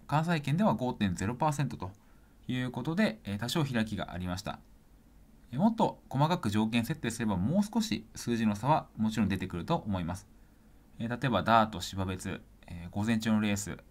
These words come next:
午後のレース別といったふうに、えー、分けることができるんですけども、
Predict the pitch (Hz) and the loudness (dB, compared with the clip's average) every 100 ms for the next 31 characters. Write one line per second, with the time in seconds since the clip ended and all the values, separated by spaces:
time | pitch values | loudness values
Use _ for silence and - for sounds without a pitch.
0 | - 107 147 175 104 98 - 90 - 87 | -6 -2 2 2 2 0 -6 -8 -6 -10
1 | - - - - - - 117 120 113 85 | -12 -20 -20 -20 -16 -12 -6 -2 0 -2
2 | - - - 90 85 85 101 143 139 95 | -6 -16 -10 -8 -8 -6 0 2 2 -2
3 | 92 90 117 98 98 98 123 156 | -2 2 2 2 0 -4 -2 -2